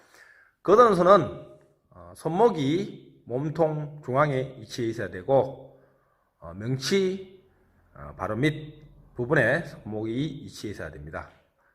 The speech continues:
그리고 몸통과 손 사이에, 어, 반주먹 정도 간격을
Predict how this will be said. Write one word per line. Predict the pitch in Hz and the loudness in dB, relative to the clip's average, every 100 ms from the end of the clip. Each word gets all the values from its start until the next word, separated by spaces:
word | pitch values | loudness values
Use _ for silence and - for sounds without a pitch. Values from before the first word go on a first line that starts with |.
| _ | _
그리고 | 123 117 | -4 0
몸통과 | 123 175 196 190 156 117 147 220 - - - _ _ _ | 2 4 4 6 6 8 8 8 2 -16 -20 _ _ _
손 | - 156 | -8 -4
사이에, | 156 165 127 151 131 - - - _ _ _ _ _ | 2 2 4 2 0 -4 -20 -20 _ _ _ _ _
어, | 82 87 87 85 85 85 _ _ | -20 -16 -14 -14 -16 -20 _ _
반주먹 | 113 143 151 151 151 | -4 -4 0 0 -2
정도 | 110 98 92 131 165 - | -10 -8 0 0 0 -12
간격을 | - 104 110 104 92 117 170 135 | -12 -8 -6 -6 -4 -4 -4 -12